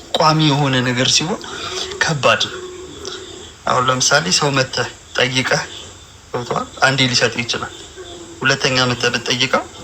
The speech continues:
ፊት ይነሳል። ሶስተኛ ብትመጣ «እንዴ ሁሌ ነው እንዴ?» ምናምን ነው የምትባለው። ሰው በጣም አደገኛ እና ከእነዚህ አይነት ነገሮች ይጠነቀቃል። ረጅም ዓመት እንደሚቆይ በጣም ከባድም እንደሆነ አውቃለሁ። ለዛም ነው ስራ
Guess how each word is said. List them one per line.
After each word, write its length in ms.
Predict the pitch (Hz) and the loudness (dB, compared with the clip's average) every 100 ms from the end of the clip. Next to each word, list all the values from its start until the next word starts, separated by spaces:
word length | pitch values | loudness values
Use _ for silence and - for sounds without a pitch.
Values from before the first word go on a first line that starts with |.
| - - | -16 -8
ፊት 200 | - 143 | -4 0
ይነሳል። 440 | 120 113 - 107 - - - - | 0 2 2 2 -2 -10 -14 -6
ሶስተኛ 380 | - 131 143 131 | -2 0 2 2
ብትመጣ 340 | 123 123 139 107 - | 0 0 0 0 0
«እንዴ 180 | 120 127 175 | 0 0 2
ሁሌ 240 | 170 170 165 185 | 2 2 2 4
ነው 120 | 285 | 4
እንዴ?» 180 | 269 135 123 120 | 4 4 4 2
ምናምን 340 | 120 131 117 | 2 2 0
ነው 100 | 110 | -2
የምትባለው። 540 | 117 117 120 107 95 - - - - - - - - - - | -2 -2 -2 -2 -2 -8 -10 -12 -14 -14 -14 -10 -8 -8 0
ሰው 180 | 185 196 | 2 2
በጣም 360 | 151 147 120 135 | 2 2 4 6
አደገኛ 400 | 143 131 120 - - - - - - | 4 2 -2 -4 -10 -14 -20 -20 -16
እና 140 | - 180 | -2 0
ከእነዚህ 320 | 220 226 254 | 2 2 2
አይነት 140 | 220 226 | 0 2
ነገሮች 340 | 214 226 233 | 2 2 0
ይጠነቀቃል። 640 | 151 120 113 - - - - - - - - 123 | 0 0 0 -4 -2 -4 -6 -16 -18 -20 -6 0
ረጅም 400 | 127 131 135 127 | 0 2 2 2
ዓመት 260 | 117 117 | 2 0
እንደሚቆይ 680 | 120 120 123 123 123 120 117 - 123 120 123 | -2 -2 -2 -2 -2 -2 -4 -6 -4 0 2
በጣም 280 | 123 127 127 | 4 2 0
ከባድም 440 | 131 123 117 120 | 0 2 2 0
እንደሆነ 360 | 120 117 117 113 | 0 0 0 -2
አውቃለሁ። 340 | 110 - 113 | -2 -2 0
ለዛም 340 | 117 123 127 113 | 0 2 2 2
ነው 120 | 107 | 0
ስራ 220 | - 127 | 2 4